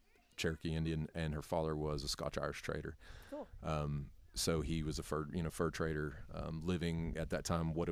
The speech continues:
Speaker 1: what would have been the frontier. Um, so that's, you know, all lines that I've researched on my father's side stretch back to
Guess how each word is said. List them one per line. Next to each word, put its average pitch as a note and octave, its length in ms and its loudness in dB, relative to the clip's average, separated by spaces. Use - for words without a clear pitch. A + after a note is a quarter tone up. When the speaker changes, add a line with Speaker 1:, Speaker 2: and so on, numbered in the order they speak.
Speaker 1:
what F2 180 0
would E2 140 2
have D2+ 60 -2
been D#2 120 0
the D#2+ 60 0
frontier. F2+ 560 2
Um, D#2+ 400 -2
so - 140 -2
that's, - 520 2
you G#2+ 80 2
know, D#2+ 240 0
all G#2 320 8
lines E2+ 340 2
that E2 80 0
I've D2+ 120 0
researched D#2 400 -2
on D#2+ 60 -2
my D#2 80 2
father's D2 360 0
side C#2+ 260 -2
stretch - 400 -4
back D2 340 -2
to D2+ 340 -2